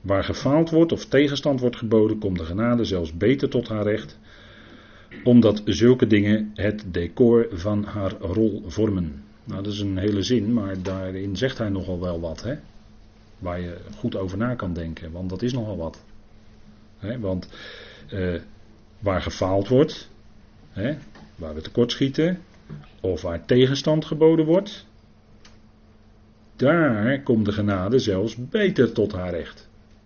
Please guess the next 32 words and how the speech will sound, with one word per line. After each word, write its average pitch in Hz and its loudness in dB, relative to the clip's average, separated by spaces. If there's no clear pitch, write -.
Dat 127 -12
is - -18
toch 147 -8
wel 156 -6
een 143 -4
bijzonder, 139 -4
hè? 127 -8
Dat - -18
is 110 -18
wel 117 -14
goed 156 -6
om 139 0
over 135 0
na 135 -2
te - -10
denken. 71 -10
Om 120 4
zulk-, 147 6
omdat 107 2
zulke 165 2
dingen 143 2
het 95 -4
decor 156 0
voor 143 2
haar 135 0
rol, 113 4
hè, 147 -2
die 107 2
rol 151 2
van 156 -2
de 151 -6
genade 127 -6